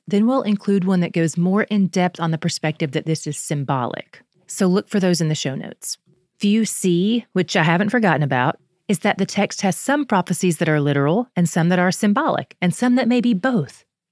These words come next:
So if you were like, "I don't know," when I was describing those options, you might be a view C kind of person. But the articles in the show notes are worth checking out for sure. As we wrap up this book and this challenging section,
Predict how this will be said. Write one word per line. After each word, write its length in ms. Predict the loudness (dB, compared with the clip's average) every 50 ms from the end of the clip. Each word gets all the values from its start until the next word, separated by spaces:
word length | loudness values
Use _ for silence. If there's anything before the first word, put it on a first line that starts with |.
| _
So 160 | -8 -4 -2
if 160 | -2 -2 0 0
you 100 | 2 2
were 120 | 2 2
like, 300 | 2 2 2 0 -2 -6 _ _ _ -2
"I 140 | 0 0 2
don't 200 | 2 0 0 0
know," 420 | 0 0 2 2 2 2 2 2 2 0 0
when 140 | 0 2
I 80 | 2 2
was 120 | 2 2
describing 480 | 0 -2 -2 -2 0 0 0 2 2 2
those 220 | 2 2 0 0 -2
options, 540 | -2 -4 -4 -2 -2 -2 0 0 -2 -4 -8 _ _ -4
you 100 | -2 0
might 300 | 0 2 2 2 0 0
be 160 | 0 0 2
a 140 | 2 2 2
view 260 | 2 2 2 0 0
C 240 | 0 0 -2 -2 -2
kind 260 | 0 -2 -2 -2 -2
of 100 | -4 -4
person. 460 | -4 -6 -6 -6 -8 -8 -10 -10 -10 -14 _ _ -20 _ _ _ _ _
But 160 | -4 -2 -2 -2
the 80 | -2 0
articles 400 | 2 2 2 0 0 -2 -2 0
in 60 | 0
the 100 | 0 0
show 200 | 0 0 0 2
notes 240 | 2 2 0 -2 -2
are 80 | -2 0
worth 240 | 0 2 0 0 0
checking 380 | -2 -2 -2 -2 -2 -2 0
out 240 | 0 0 0 -2 -4 _
for 140 | -6 -4 -4
sure. 500 | -2 -2 -2 -2 -2 -2 -4 -6 -8 -12 _ _ _ _ _ _ _ _ _ _ _ -4
As 160 | -4 -2 0
we 140 | 0 0 0
wrap 240 | 2 0 0 0 -2
up 160 | -4 -4 -2
this 140 | -4 -4 -4
book 300 | -2 -2 0 0 -2 -4 -6 -4 -2
and 340 | 0 2 2 4 2 2 2
this 200 | 0 -2 -2 -2
challenging 520 | -2 0 2 2 2 2 2 2 2 0
section, 600 | 0 0 -2 -2 -2 -4 -8 -8 -8 -8 -10 -10